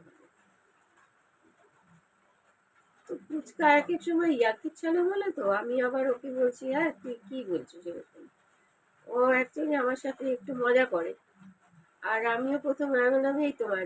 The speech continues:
দেখে আসলো।" বলো, "না, তুমি আসো।" যাই হোক, তারপরে গিয়ে দেখছি, হ্যাঁ, শরীরটা খুব খারাপ হওয়াতে তখন ওকে আমাদেরই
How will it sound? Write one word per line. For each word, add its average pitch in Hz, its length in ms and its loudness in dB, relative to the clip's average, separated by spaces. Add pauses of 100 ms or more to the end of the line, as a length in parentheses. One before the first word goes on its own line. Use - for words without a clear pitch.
দেখে 160 240 -6 (100)
আসলো।" - 260 -14 (480)
বলো, 294 200 -2 (100)
"না, 226 80 4 (200)
তুমি 233 180 -8 (120)
আসো।" - 220 -16 (520)
যাই 294 420 0
হোক, 285 140 -4 (640)
তারপরে 208 420 -2 (100)
গিয়ে 208 240 -12
দেখছি, 233 260 -12 (100)
হ্যাঁ, 226 200 -6 (240)
শরীরটা 185 420 -12 (200)
খুব - 140 -16 (140)
খারাপ 185 360 -10
হওয়াতে 208 400 -8 (680)
তখন 294 320 -10 (120)
ওকে 285 220 -10 (160)
আমাদেরই 220 480 -6